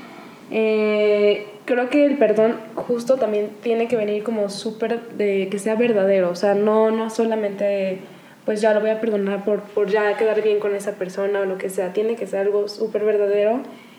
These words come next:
y, pues, es un proceso que tiene que ser como bien llevado, o sea, que también puede llevar tiempo, obviamente dependiendo de la falta o, o de el tipo de error que se haya cometido. Y también estaba leyendo un poco que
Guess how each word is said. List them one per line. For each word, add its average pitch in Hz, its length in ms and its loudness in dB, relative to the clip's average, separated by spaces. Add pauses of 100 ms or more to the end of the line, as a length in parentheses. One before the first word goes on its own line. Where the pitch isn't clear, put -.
(200)
y, 202 100 -2
pues, 214 240 -2
es 220 100 -2
un 247 160 2
proceso 208 400 0
que 196 100 -4
tiene 202 280 -2
que 190 100 -10
ser 190 220 -4
como 190 260 -4
bien 196 240 -2
llevado, 202 320 -2
o - 20 -6
sea, 190 240 -2
que 196 400 0
también 214 320 2
puede 226 160 0
llevar 190 240 -2
tiempo, 190 320 -2 (100)
obviamente 233 440 2
dependiendo 196 480 -2
de 190 100 2
la 180 120 -2
falta 196 460 -2
o, 185 160 -2
o 196 120 0
de 180 300 -2 (920)
el 208 240 2
tipo 208 300 -2
de 190 420 0 (180)
error 202 360 2
que 208 100 -2
se 202 120 0
haya 202 180 -2
cometido. 190 600 -2 (840)
Y 226 520 4
también 233 240 2
estaba 254 340 2
leyendo 214 380 2
un 226 100 -2
poco 208 240 -2
que 202 360 0